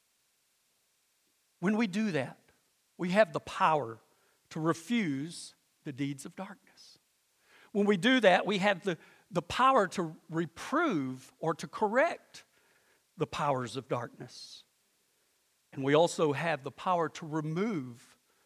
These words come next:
the deeds of darkness. Light puts out darkness. You've noticed that. There's a few times I've gone in the living room after we've turned all the lights out, getting ready to go to bed, and I forgot something, and I'll take my phone and I'll just turn it on just a little bit.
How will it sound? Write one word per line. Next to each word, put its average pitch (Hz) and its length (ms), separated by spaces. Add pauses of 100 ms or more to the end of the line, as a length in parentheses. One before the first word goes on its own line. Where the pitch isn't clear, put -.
(200)
the 135 120
deeds 117 400
of 117 120
darkness. 131 680 (560)
Light 208 280 (120)
puts 240 260
out 160 220
darkness. - 640 (540)
You've 208 200
noticed 131 440
that. 175 200 (720)
There's 165 140
a 170 60
few 190 180
times 170 340
I've 160 180
gone 147 260
in 147 120
the 143 60
living 147 280
room 151 260
after 151 220
we've 147 240
turned 151 240
all 143 100
the 139 120
lights 139 360
out, 139 340
getting 135 260
ready 135 240
to 127 80
go 135 100
to 139 60
bed, 135 260
and 127 80
I 131 60
forgot 127 440
something, 139 440 (360)
and 131 80
I'll 139 100
take 196 260
my 156 100
phone 151 340
and 139 120
I'll 143 100
just 190 260
turn 226 200
it 233 100
on 214 160
just 214 220
a 208 40
little 196 200
bit. 127 240